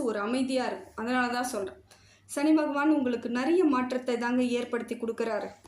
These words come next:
அடுத்தது பார்த்தீங்கன்னா, ராகு கேது உங்களுக்கு சரியான அமைப்புல இருக்காருங்க. ராகுவும் கேதுவும் நல்ல இடத்துல தான் இருக்காங்க. பொருளாதார வரவு ஏற்படுது,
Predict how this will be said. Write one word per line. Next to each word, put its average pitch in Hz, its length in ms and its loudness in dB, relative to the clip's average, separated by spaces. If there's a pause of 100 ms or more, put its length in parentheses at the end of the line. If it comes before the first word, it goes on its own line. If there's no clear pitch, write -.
(120)
அடுத்தது 453 480 2
பார்த்தீங்கன்னா, 294 480 0 (100)
ராகு 330 500 4
கேது 311 380 2
உங்களுக்கு 254 460 0 (100)
சரியான 320 600 4
அமைப்புல 269 420 2
இருக்காருங்க. 226 460 -2 (640)
ராகுவும் 311 520 0
கேதுவும் 254 420 0
நல்ல 220 180 0
இடத்துல 220 340 -4
தான் 226 200 -4
இருக்காங்க. 220 460 -4 (1300)
பொருளாதார 262 560 0
வரவு 247 340 0
ஏற்படுது, 233 460 0